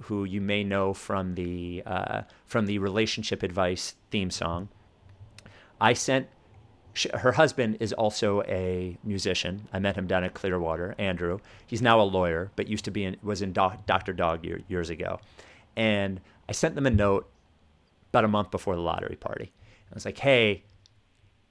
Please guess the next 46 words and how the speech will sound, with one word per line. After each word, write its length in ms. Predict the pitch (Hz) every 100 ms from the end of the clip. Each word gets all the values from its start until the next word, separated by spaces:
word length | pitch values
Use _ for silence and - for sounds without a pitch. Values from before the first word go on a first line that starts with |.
| _
I, 100 | - - _ _ _ _
I 100 | 127
have 160 | 135 123
a 40 |
weird, 640 | 104 98 110 101 98 90 - _ _ _ _
<laughs> 280 | - - -
you 320 | 113 - 123
know, 200 | 107 95
idea. 500 | 98 98 95 87 90 - - - _ _
Um, 520 | 107 107 98 190 127 90 _ _ _ _ _ _
do 120 | 131
you 140 | 139
guys 280 | 135 120 113
ever 180 | 110 101
work 240 | 95 95
together 380 | - 95 95 90
on 140 | 90 87
anything? 540 | 87 85 87 85 85 -
And 140 | 101
if 100 | 95
so, 400 | - 113 101 92
I 80 | -
have 100 | 104
an 80 | 95
idea 240 | 92 95
for 80 | 92
the 80 | 92
lottery 300 | 87 87 85
party. 260 | 85 87 87
Do 120 | 85
you 80 | 92
wanna 160 | 85
hear 240 | 80 - 87
it?" 200 | - - - _ _ _
Like, 100 | -
I 60 | -
couched 460 | - - 113 - 107
it 140 | 98
with 140 | 104
lottery 360 | 101 98 92 87
party 300 | - 95 95
because 240 | 92 101
that 180 | 95 90
way 120 | 95
they 120 | 85 87
thought 340 | - 87 -